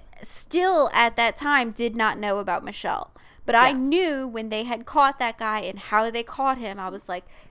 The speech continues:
Speaker 1: "This is a big fucking deal."
Speaker 2: I got the audiobook the day it came out, and I listened to it all in one day.
Speaker 1: So listening to her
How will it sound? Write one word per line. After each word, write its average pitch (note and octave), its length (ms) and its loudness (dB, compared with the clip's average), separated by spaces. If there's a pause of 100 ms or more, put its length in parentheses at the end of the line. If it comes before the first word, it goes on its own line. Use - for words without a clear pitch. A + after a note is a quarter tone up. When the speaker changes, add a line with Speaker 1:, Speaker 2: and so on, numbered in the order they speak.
(120)
Speaker 1:
"This A3+ 220 0
is A3 100 -8
a A3 80 -2
big G3+ 380 -2
fucking G3 480 -6
deal." - 440 -14 (240)
Speaker 2:
I B3 180 6
got B3+ 500 0
the G3 180 -6
audiobook F3+ 640 -2
the F3 80 -10
day D#3+ 240 -4
it F3+ 140 -10
came F3 260 -6
out, F#3+ 280 -2
and F3 120 -8
I F3+ 100 -2
listened F3+ 460 -8
to E3 200 -10
it - 160 -12 (280)
all C3+ 540 0
in D3 160 -6
one C#3 180 -8
day. C3 260 -8 (480)
Speaker 1:
So - 240 -2
listening G4 580 -2 (100)
to E4+ 160 2
her C#4+ 920 -2